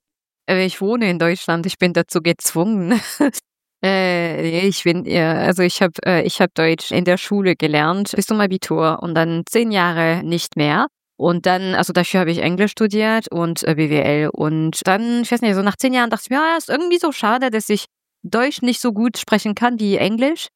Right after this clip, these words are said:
Und dann habe ich mich einfach ganz spontan entschieden, nach Deutschland zu,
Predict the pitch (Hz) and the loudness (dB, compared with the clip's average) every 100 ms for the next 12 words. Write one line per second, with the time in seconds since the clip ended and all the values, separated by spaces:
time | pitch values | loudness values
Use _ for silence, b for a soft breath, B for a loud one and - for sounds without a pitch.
0 | _ 180 208 208 208 202 202 202 - 214 | _ -2 0 0 -2 -2 -2 -2 -4 -2
1 | 214 214 202 196 190 208 202 202 190 165 | 0 0 0 0 -2 0 0 0 -2 0
2 | 262 392 - 240 220 220 208 190 185 - | 0 -2 -2 -2 0 0 0 -2 -6 -4
3 | 220 208 170 175 247 - _ _ 185 180 | -2 -2 0 0 0 -4 _ _ -2 -2
4 | 175 - - 196 190 - 151 180 - - | -2 -8 -2 0 0 0 -2 -2 -4 0
5 | 170 165 156 151 | 0 2 0 0